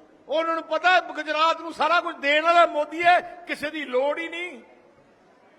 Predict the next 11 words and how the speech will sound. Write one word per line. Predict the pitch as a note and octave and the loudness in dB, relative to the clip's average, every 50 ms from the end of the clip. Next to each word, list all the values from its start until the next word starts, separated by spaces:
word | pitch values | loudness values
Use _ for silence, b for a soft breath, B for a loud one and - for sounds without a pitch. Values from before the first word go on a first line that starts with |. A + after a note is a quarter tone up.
| _ _ _ _ _ _ _ _ - D4+ | _ _ _ _ _ _ _ _ -4 -4
ਇੱਥੇ | E4 D#4+ G4 F#4 F4+ | -4 -2 -2 -4 -2
ਤੁਹਾਨੂੰ | F#4+ G4+ F4 F4+ F#4 E4+ | -2 -4 -6 -6 -6 -6
ਸਾਰਾ | - C4+ D4 E4 E4+ F#4 G4 | -4 -2 -2 0 2 2 2
ਕੁਝ | G4 G4 G4 D#4+ | 2 0 -4 -8
ਦੇਣ | C#4+ D4+ - F#4 F#4 F#4 F#4 F#4+ | -10 -8 -6 -6 -4 -4 -4 -4
ਵਾਲਾ, | F#4 F4+ F4+ F4+ | -4 -2 -2 -2
ਬਣਾਉਣ | F4 - C#4+ D#4 E4 F4 F#4+ F#4+ | -2 -4 -4 -4 -2 -2 -2 0
ਵਾਲਾ, | F4+ F#4 F4+ F4 F4+ | -2 -2 0 0 0
ਲੜਾਈ | E4+ D4+ C#4+ D#4 E4+ F4+ G4 | -2 -2 -2 0 0 0 0
ਲੜਨ | F#4 F4+ E4+ E4+ F4 F4 | -2 -2 -4 -4 -4 -4
ਵਾਲਾ | F#4 F#4 F4+ F4 F4+ F4 E4 D4 | -6 -6 -4 -2 -2 -2 -4 -6